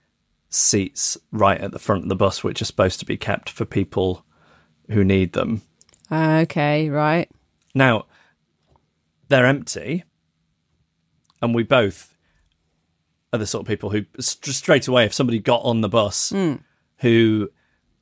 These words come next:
Speaker 1: looked as if they needed those seats, we both sit up.
Speaker 2: Yeah,
Speaker 1: Stand
Speaker 2: yeah.
Speaker 1: up, sorry, we both stand up, and I would feel good about myself for doing so.
Speaker 2: Yeah, yeah.
Speaker 1: I'd get a little kick out of doing that. But nobody did.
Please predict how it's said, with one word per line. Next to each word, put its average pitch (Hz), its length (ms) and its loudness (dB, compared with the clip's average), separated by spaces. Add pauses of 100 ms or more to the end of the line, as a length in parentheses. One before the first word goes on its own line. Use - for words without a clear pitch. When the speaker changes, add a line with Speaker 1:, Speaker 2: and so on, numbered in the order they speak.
Speaker 1:
looked 117 220 -2
as 113 100 -6
if 104 100 -6
they 107 100 -2
needed 110 240 -2
those 92 200 -10
seats, 110 280 -10
we 127 80 -2
both 120 220 0
sit - 260 -6
up. 160 320 -4
Speaker 2:
Yeah, 196 260 0
Speaker 1:
Stand 143 280 0
Speaker 2:
yeah. 117 60 2
Speaker 1:
up, 98 80 -2
sorry, 101 180 -2
we 113 100 2
both 127 200 2
stand 120 200 2
up, 117 140 2 (240)
and 135 260 0
I 127 160 4
would 120 160 0
feel 120 220 2
good 117 240 -2
about 113 200 2
myself 110 300 -2
for 113 80 -4
doing 123 260 4
so. - 360 -8
Speaker 2:
Yeah, 175 200 2
yeah. 147 180 0
Speaker 1:
I'd 120 100 -4
get 113 100 -4
a 117 40 -2
little 110 180 0
kick - 200 -2
out 104 120 2
of 110 80 -6
doing 113 240 4
that. 87 200 -8 (2000)
But - 480 0 (640)
nobody 117 440 2
did. 139 400 0